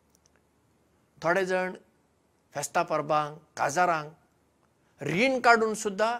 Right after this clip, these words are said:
खर्च करतात। तांणी केलें देखून आमी करूंक सोदता। कित्याक? आमी तांचे परस ल्हान न्हय, आमी व्हडलीं म्हूण दाखोवंक सोदता।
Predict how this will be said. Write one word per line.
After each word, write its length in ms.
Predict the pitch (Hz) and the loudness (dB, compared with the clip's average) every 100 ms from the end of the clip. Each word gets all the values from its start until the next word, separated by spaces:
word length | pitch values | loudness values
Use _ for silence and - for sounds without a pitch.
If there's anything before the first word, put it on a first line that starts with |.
| - _ _ _ - - _ _ _ _ _ _ _ _ _ | -10 _ _ _ -20 -20 _ _ _ _ _ _ _ _ _
खर्च 240 | - 214 - | 0 0 0
करतात। 320 | 131 101 - - _ _ _ _ _ _ _ _ _ | -10 -12 -16 -20 _ _ _ _ _ _ _ _ _
तांणी 280 | 196 247 262 | 4 4 2
केलें 320 | 254 247 214 | 0 0 0
देखून 340 | 202 196 208 247 - | -2 -4 -8 -10 -2
आमी 280 | 233 269 285 | 0 2 2
करूंक 300 | 254 220 196 | 2 2 0
सोदता। 420 | - - 156 131 - _ _ _ _ _ _ _ - | -8 -10 -8 -8 -14 _ _ _ _ _ _ _ -8
कित्याक? 300 | 196 214 208 - _ | 0 0 0 -8 _
आमी 240 | 160 190 196 | -4 -2 -2
तांचे 340 | 185 180 185 | -2 -2 -2
परस 360 | 175 175 170 160 | -2 -2 -2 -2
ल्हान 420 | 147 156 165 160 | -2 -2 -2 -6
न्हय, 300 | 170 190 160 - _ _ _ _ _ _ _ _ _ - | -4 -4 -6 -10 _ _ _ _ _ _ _ _ _ -6
आमी 220 | - 190 226 | 0 2 6
व्हडलीं 300 | 196 190 190 | 6 4 0
म्हूण 160 | 175 | 0
दाखोवंक 340 | 156 156 151 135 | -2 -4 -8 -10
सोदता। 420 | 127 - 120 | -14 -12 -10